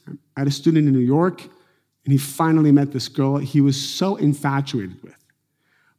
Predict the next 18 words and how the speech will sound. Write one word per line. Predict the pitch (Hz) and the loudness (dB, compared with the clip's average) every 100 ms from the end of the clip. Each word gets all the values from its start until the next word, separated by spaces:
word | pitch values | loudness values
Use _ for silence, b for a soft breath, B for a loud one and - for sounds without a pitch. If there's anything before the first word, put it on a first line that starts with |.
| - | -4
But | 170 | -4
she | - - | -2 0
was | 208 175 | 0 0
also | 180 214 214 | -2 -2 2
emotionally | 180 139 139 139 147 147 | 6 6 6 2 0 2
unavailable, | 139 135 127 139 135 110 - | 0 -2 -2 -2 -2 -6 -12
so | 123 135 | -6 -6
she | - | -6
started | - 139 | -4 -2
to | 135 | 0
play | 147 147 | -2 -2
games | 147 165 156 - | 2 2 0 -4
with | - | -14
him. | - - _ _ _ _ _ _ _ _ _ - | -20 -20 _ _ _ _ _ _ _ _ _ -4
So | 160 | 0
he | 165 185 | 2 2
told | 196 208 214 | 2 2 2
me | 151 120 139 147 | 2 0 -4 -10